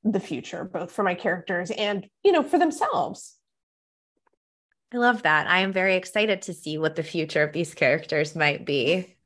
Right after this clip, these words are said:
Speaker 1: Yay.
Speaker 2: So speaking of which, are you allowed to share if there's anything that you're working on now?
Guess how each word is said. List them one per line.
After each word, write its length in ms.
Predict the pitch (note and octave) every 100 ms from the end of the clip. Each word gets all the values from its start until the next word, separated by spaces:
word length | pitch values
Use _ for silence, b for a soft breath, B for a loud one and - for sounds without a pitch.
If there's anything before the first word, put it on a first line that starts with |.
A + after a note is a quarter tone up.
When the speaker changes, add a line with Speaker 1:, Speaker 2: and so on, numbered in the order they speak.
| b b b
Speaker 1:
Yay. 600 | B4 A#4+ - F3 F3 - B3+
Speaker 2:
So 260 | A#3 A3
speaking 440 | - - F4+ G4+ B3
of 120 | G3
which, 300 | D3+ D#3+ - -
are 120 | A#3
you 200 | B3+ B3+
allowed 420 | A3 G#3 G3+ A3
to 100 | -
share 400 | C4+ C4 A3 A#3
if 160 | C4 B3+
there's 180 | A3 G#3
anything 400 | F3+ F#3+ G3+ G3
that 160 | G3+ G#3
you're 120 | F#3
working 340 | F3 E3+ F#3+
on 220 | F3+ F3+
now? 420 | F3+ D#3+ E3+ C4